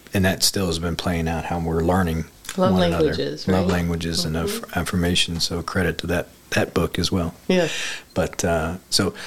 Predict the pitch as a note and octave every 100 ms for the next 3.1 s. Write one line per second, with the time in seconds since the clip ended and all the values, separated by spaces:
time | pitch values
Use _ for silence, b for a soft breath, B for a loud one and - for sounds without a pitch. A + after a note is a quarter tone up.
0 | B B C3+ C#3 A#2 G#2 - G#2 F#2 E2+
1 | D#2+ D#2 - B B B B G2+ G2 A2
2 | F#2+ - F#2+ E2 D#2+ - F2 - F2 D#2+